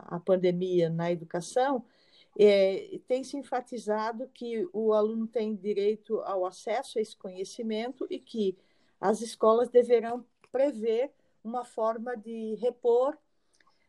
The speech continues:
é, esses conceitos, esses conteúdos, esses, é, conhecimentos que não aconteceram. Há formas que escolas têm encontrado de, de,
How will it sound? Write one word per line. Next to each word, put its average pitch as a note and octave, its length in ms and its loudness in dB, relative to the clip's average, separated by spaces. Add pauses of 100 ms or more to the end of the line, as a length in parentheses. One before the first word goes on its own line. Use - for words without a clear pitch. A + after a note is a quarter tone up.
(100)
é, G#3 580 0
esses G#3+ 680 -8
conceitos, A3 760 -4
esses A3 380 -4
conteúdos, G#3 880 -2
esses, G#3 600 -4
é, F#3 240 0
conhecimentos G#3 760 -6
que - 140 -2
não G#3 220 -2
aconteceram. G#3+ 760 -2 (800)
Há C#4 300 6
formas C4+ 640 0
que - 140 -14
escolas C4 460 -2
têm B3+ 240 -4
encontrado B3 720 -4
de, G3+ 240 -10 (180)
de, G3 140 -6